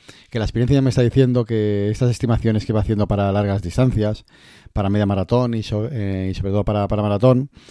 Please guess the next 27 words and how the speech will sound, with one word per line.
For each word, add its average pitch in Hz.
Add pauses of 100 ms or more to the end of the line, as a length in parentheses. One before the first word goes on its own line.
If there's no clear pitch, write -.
(360)
es 123
en 123
escena-, 117
en 113
escenarios 117
muy, 135
muy, 123 (600)
tan, 131
tan, 123
incluso 120
ya 127
idílicos, 98
¿no? 139
En 104
que 101
salga 123
todo 120
muy, 120
muy 110
bien. 85 (1200)
Para 117
el 107
caso 127
de, 120
de 117
una 113
maratón, 156